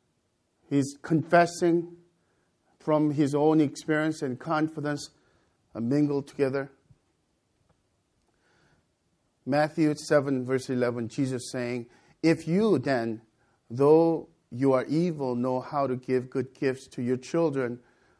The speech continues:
how much more will your Father who is in heaven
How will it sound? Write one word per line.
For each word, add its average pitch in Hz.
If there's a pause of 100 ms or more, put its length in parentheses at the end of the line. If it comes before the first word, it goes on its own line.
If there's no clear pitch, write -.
how 190
much 165
more 143 (420)
will 127
your 156
Father 143
who 147
is 127
in 120
heaven 113